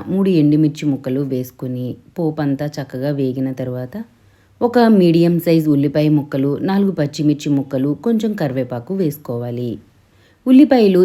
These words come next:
ఎర్రగా వేగనవసరం లేదు, ఇలా మెత్తబడితే సరిపోతుంది. ఇప్పుడు దీనిలో కట్ చేసుకున్న రెడ్ తోటకూర వేసుకోవాలి. ఈ ఆకుకూర తీసుకోవడం వల్ల మలబద్ధకం,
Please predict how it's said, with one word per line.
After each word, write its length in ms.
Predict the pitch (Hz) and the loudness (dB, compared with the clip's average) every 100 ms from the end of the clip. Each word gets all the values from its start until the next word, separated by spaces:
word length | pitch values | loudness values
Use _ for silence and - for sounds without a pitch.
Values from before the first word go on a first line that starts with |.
| 180 | 4
ఎర్రగా 320 | 160 143 156 | 2 2 0
వేగనవసరం 680 | 180 147 135 139 131 139 135 | 2 2 2 0 -2 -2 -2
లేదు, 260 | 127 123 131 - | 0 -2 -4 -2
ఇలా 180 | 185 185 | 0 2
మెత్తబడితే 640 | 165 - 160 147 123 185 | 0 -2 -2 -2 -2 -4
సరిపోతుంది. 720 | 196 160 - 131 131 131 127 123 - _ | -2 -4 -4 -6 -2 -2 -2 -6 -10 _
ఇప్పుడు 240 | 233 226 202 | -4 -2 0
దీనిలో 380 | 185 175 160 156 | 2 2 2 2
కట్ 280 | 156 156 - | 0 -4 -2
చేసుకున్న 520 | 170 170 165 147 147 | -6 -4 -2 0 0
రెడ్ 280 | 147 156 160 | 0 -2 -2
తోటకూర 440 | 180 147 139 135 | -4 -2 -4 -4
వేసుకోవాలి. 800 | 170 175 147 - 143 135 131 131 131 - _ _ _ _ _ _ _ _ - | -2 -4 -4 -8 -6 -4 -4 -4 -4 -8 _ _ _ _ _ _ _ _ -4
ఈ 100 | 226 | 0
ఆకుకూర 440 | 214 214 233 214 202 | 0 0 -2 0 0
తీసుకోవడం 560 | 175 156 - 160 151 151 | 0 -2 0 0 2 2
వల్ల 220 | 139 139 139 - 165 | 0 0 -2 -4 -2
మలబద్ధకం, 580 | 165 156 156 156 156 | 0 0 -2 -2 0